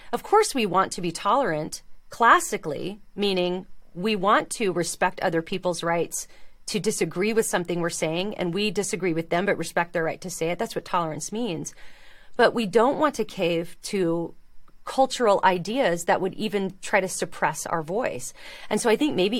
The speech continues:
even just a good bit of self-assessment might be in order. Like, why am I even asking that question? Is that something, if I bought into some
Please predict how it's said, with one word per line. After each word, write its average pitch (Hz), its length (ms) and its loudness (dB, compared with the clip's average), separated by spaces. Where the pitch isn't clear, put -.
even 185 180 0
just 180 280 -6
a 185 60 0
good 190 240 0
bit 185 140 2
of 165 100 0
self-assessment - 1080 -2
might 175 240 -2
be 175 100 -4
in 151 120 -4
order. - 300 -4
Like, 160 160 -4
why 185 140 2
am 302 140 2
I 233 60 0
even 175 180 -2
asking 240 340 -4
that - 140 -6
question? 151 360 -8
Is 160 100 -6
that - 140 0
something, 196 520 -4
if 185 160 0
I 220 120 6
bought 190 320 4
into 233 300 0
some 160 500 -2